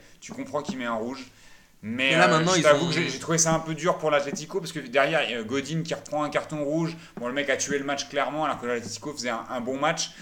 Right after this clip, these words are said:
Speaker 1: Euh, non, mais ce qui me fait me dire quand même que pour le, pour la, la, la Champions League, c'est pas si évident que ça. Euh, je commence à me demander si c'est, si c'est si, enfin, si on peut être si tranché sur le fait que le Barça va aller au bout. En, en championnat, on voit qu'ils ont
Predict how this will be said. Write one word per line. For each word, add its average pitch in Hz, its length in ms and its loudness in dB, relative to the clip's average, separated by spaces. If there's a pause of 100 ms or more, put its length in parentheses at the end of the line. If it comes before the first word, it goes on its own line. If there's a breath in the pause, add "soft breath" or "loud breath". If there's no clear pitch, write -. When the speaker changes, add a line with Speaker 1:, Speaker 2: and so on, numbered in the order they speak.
(240 loud breath)
Speaker 1:
Euh, 120 400 0 (140)
non, 147 100 -2
mais 147 80 -4
ce - 80 -2
qui 170 140 -4
me 165 60 0
fait 165 120 -4
me 160 60 -4
dire 165 260 -4
quand 147 120 -4
même 165 180 -4
que 143 180 -2 (160)
pour 143 160 -2
le, 135 140 -4 (220)
pour 156 180 -4
la, 139 400 4
la, 127 240 -2
la 127 120 -8
Champions 139 380 -8 (160)
League, 196 140 -10
c'est 123 140 -6
pas 202 200 2
si 202 160 -2
évident 143 360 -4
que - 60 -6
ça. - 300 -4 (300 soft breath)
Euh, - 40 -20 (140)
je - 60 2
commence 127 260 -6
à 123 60 -8
me 110 100 -8
demander 117 380 -8
si - 200 -6
c'est, 101 220 -10
si 110 200 -8
c'est 117 100 -4
si, 131 400 -4
enfin, 101 420 -8 (360 soft breath)
si - 140 -10
on 120 100 -6
peut 131 100 -6
être - 80 -6
si - 140 -4
tranché 147 400 -8
sur 147 120 -6
le 110 60 -6
fait 143 180 -10
que 123 80 -8
le 113 120 -4
Barça 123 340 0
va 120 80 0
aller 113 160 0
au 117 100 -4
bout. 165 240 -8 (220 loud breath)
En, 113 80 -8
en 117 240 -6
championnat, 127 460 -4
on 143 100 -2
voit 143 160 2
qu'ils 127 160 -10
ont 110 220 -6